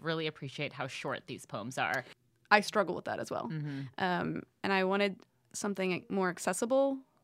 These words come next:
Speaker 2: 'cause I think, mm, when you get, that's part of the reason they're also, like, freeform and not all rhymey. There's a
Speaker 1: Mm-hmm.
Speaker 2: few rhyming in there, but that, you know, I didn't wanna be Doctor Seuss and I didn't want to be in, like,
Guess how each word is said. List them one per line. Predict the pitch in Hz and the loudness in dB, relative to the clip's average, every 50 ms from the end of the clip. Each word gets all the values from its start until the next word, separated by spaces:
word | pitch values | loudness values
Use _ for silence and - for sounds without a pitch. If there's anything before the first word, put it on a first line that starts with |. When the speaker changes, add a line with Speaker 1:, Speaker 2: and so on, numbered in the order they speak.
| _ - | _ -8
Speaker 2:
'cause | - 208 185 190 | -6 -4 -2 0
I | 185 185 | 0 0
think, | - - 190 196 185 - - - - - - _ _ _ _ _ _ _ _ _ _ _ _ _ _ _ _ _ _ _ _ - - - - | 0 0 0 0 0 -2 -6 -12 -16 -18 -20 _ _ _ _ _ _ _ _ _ _ _ _ _ _ _ _ _ _ _ _ -20 -18 -14 -8
mm, | 73 - 214 208 208 | -2 0 2 4 4
when | 208 208 | 4 4
you | 202 190 185 | 4 2 2
get, | - 185 180 - - _ _ _ _ _ _ - - - - - - | 2 2 0 0 -2 _ _ _ _ _ _ -20 -20 -20 -20 0 6
that's | 277 302 302 | 8 8 8
part | - 339 330 | 8 8 6
of | 311 | 8
the | 277 | 6
reason | 254 240 208 214 | 4 4 4 4
they're | 208 190 | 4 4
also, | 190 - 175 - | 4 4 2 -2
like, | - - | -2 -4
freeform | - - - 196 185 180 - 190 180 180 175 175 180 180 185 202 - - | -8 -2 2 2 2 2 2 2 2 4 4 2 0 0 -2 -6 -6 -4
and | 180 170 165 180 - - - - _ - | -2 -2 -2 -2 -4 -6 -8 -10 _ -6
not | - - 78 - - - - - - _ | -2 0 2 2 0 -2 -6 -12 -6 _
all | - 170 151 160 170 175 | 0 0 2 0 0 0
rhymey. | 175 175 180 175 170 175 185 202 226 254 254 - _ - | 0 2 2 2 4 2 2 2 0 0 -2 -4 _ 2
There's | 190 339 - | 2 4 4
a | - | 4
Speaker 1:
Mm-hmm. | - 170 | 4 4
Speaker 2:
few | 214 208 226 208 | 2 2 2 4
rhyming | 185 175 175 180 185 185 185 180 | 4 4 4 4 4 2 2 2
in | 175 180 | 2 0
there, | 175 175 185 196 220 220 - | 0 0 0 -2 -2 -2 0
but | - 190 180 - - - - - - _ _ | 2 4 4 4 2 -4 -14 -20 -20 _ _
that, | - 190 170 - - _ _ _ _ _ _ - | 2 4 4 4 0 _ _ _ _ _ _ -2
you | 214 196 | -2 0
know, | 156 165 | 0 0
I | |
didn't | 175 196 202 - | 2 0 0 2
wanna | 196 202 190 175 | 4 4 4 4
be | 175 180 | 2 2
Doctor | 170 170 156 180 - - | 2 2 2 0 -2 -6
Seuss | 180 - - 190 180 175 185 175 - | -8 -4 0 2 2 4 2 0 -2
and | 202 185 | -2 -2
I | 180 | -2
didn't | 175 170 180 185 - | 0 0 -2 0 0
want | - 180 185 | 0 -2 -2
to | - 180 | -2 -4
be | 180 185 185 185 185 180 180 | -4 -2 0 2 4 4 4
in, | 180 175 165 | 4 4 2
like, | 160 156 147 - - - - - | 0 0 -2 -4 -4 -8 -12 -14